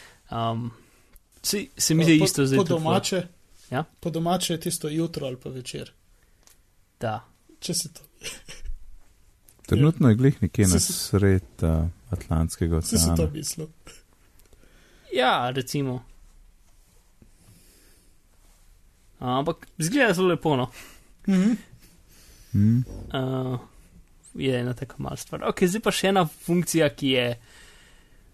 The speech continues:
Speaker 1: pač namenjena je kot, um, pač za pomoč, eh, z-, kot accessibility funkcija, v glavnem.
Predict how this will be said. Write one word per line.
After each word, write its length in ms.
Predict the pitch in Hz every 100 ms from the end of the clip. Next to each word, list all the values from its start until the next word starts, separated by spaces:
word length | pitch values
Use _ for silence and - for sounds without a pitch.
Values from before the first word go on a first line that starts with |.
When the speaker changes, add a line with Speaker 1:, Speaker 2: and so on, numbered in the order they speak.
| - - - - - -
Speaker 1:
pač 320 | - 156 - -
namenjena 720 | 160 165 185 208 202 175 170
je 280 | 156 151 139
kot, 360 | - 135 -
um, 460 | 131 123 120 117 117 - - - - _ - - _ -
pač 160 | - 139
za 120 | 139
pomoč, 640 | - 139 139 143 139 -
eh, 360 | 131 120 113 117 - _ - - -
z-, 240 | 151 156
kot 180 | - 147
accessibility 800 | 147 - 143 - 143 147 143 127
funkcija, 440 | 120 139 147 170 151
v 60 |
glavnem. 380 | 131 147 170 170